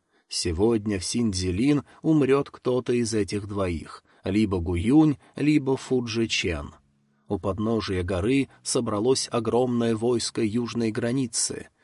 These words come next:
Быстрее смерть найдет тот, кто больше всего будет нести ерунду.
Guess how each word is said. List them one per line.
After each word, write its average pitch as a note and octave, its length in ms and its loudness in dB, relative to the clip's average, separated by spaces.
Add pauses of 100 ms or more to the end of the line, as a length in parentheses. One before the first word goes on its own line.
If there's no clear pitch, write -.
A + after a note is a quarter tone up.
(180)
Быстрее D3+ 580 0
смерть D#3+ 540 -4
найдет C#3+ 520 -2
тот, E3 300 0
кто - 280 -2
больше C#3 380 -2
всего C3 540 0 (180)
будет C3+ 520 0
нести C#3+ 420 -4
ерунду. A2 680 -2